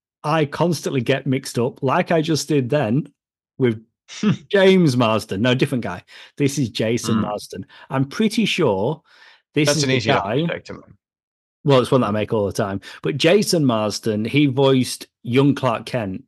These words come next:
Speaker 1: in Superman the Animated
Speaker 2: Ah.
Speaker 1: Series from ninety-six.
Speaker 2: There
Speaker 1: So
Speaker 2: you
Speaker 1: we
Speaker 2: go.
Speaker 1: have talked about him before on the podcast. Um, but yeah, so Garrett, so, you know, so we've rounded out the, the new Ghostbusters and, of course, Egon Spengler,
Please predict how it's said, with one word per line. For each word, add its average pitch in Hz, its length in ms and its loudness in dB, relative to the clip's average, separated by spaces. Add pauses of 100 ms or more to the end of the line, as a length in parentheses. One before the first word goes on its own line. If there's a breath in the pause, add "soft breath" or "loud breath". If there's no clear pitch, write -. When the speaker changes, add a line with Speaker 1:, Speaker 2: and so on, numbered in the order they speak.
(120)
Speaker 1:
in 104 200 -4
Superman 120 400 -2
the 113 60 0
Animated 110 280 -2
Speaker 2:
Ah. 104 80 -10
Speaker 1:
Series 104 220 -4
from 110 100 -6
ninety-six. - 680 -12 (400 loud breath)
Speaker 2:
There 104 100 -4
Speaker 1:
So 95 40 0
Speaker 2:
you 95 80 0
Speaker 1:
we 101 60 -4
Speaker 2:
go. 95 160 0
Speaker 1:
have 110 280 -2 (160)
talked - 360 -4
about 110 220 -2
him 110 140 -2
before 104 560 -4 (1040)
on 123 180 0
the 117 120 0
podcast. 117 840 -6
Um, 143 320 0
but 214 160 -2
yeah, 294 220 0 (100)
so 277 140 -2
Garrett, 202 540 0
so, - 120 -2
you 196 140 0
know, 131 160 0 (240)
so 151 160 -2
we've 151 460 2
rounded 165 500 0
out 139 300 0
the, 127 420 0
the 120 80 -2
new 123 400 0
Ghostbusters 120 720 -4
and, 113 100 -4
of 104 100 -8
course, 120 340 -2
Egon 120 280 -2
Spengler, 110 520 -4